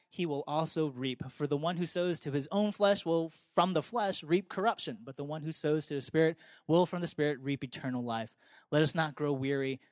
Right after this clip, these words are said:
of doing good, for in due season we will reap if we do not give up. So then, as we have opportunity, let us do good to everyone, and especially to those who are of the household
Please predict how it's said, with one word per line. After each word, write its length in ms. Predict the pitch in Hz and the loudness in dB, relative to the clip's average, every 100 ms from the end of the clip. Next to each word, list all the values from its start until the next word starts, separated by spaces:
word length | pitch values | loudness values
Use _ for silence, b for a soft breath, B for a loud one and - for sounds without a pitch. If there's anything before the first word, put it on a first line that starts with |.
| b | b
of 120 | 131 | -4
doing 260 | 139 135 131 | 0 0 0
good, 240 | 127 123 | -2 -2
for 160 | 127 123 | -2 -2
in 80 | 131 | -2
due 180 | 151 | -2
season 380 | 160 151 127 131 | 0 0 0 -2
we 100 | 123 | -4
will 260 | 123 143 147 | 0 0 0
reap 300 | 117 113 - | -4 -8 -10
if 160 | 135 123 | -12 -10
we 80 | |
do 120 | 113 117 | -6 -6
not 180 | 113 | -6
give 140 | 127 120 | -6 -8
up. 120 | - | -4
So 220 | - 160 | 2 4
then, 260 | 156 147 156 | 4 -2 -4
as 200 | 123 123 | -8 -4
we 80 | 143 | -2
have 160 | 139 | -2
opportunity, 720 | 131 131 123 175 156 127 120 - | -4 -6 -8 -8 -6 -6 -8 -6
let 220 | 156 180 | -4 -4
us 100 | 185 | -4
do 160 | 190 | -4
good 300 | 165 180 175 | 0 2 2
to 160 | - 160 | 0 0
everyone, 440 | 185 180 135 107 - b b - | 0 2 -2 -4 -10 b b -6
and 80 | |
especially 480 | 143 - 160 160 185 | -4 -2 -2 0 -2
to 100 | - | -4
those 420 | 156 147 143 143 - | -2 0 0 -2 -6
who 140 | 131 | -6
are 80 | 123 | -6
of 100 | 117 | -6
the 80 | 113 | -10
household 680 | - 120 113 117 107 110 | -8 -8 -8 -10 -10 -10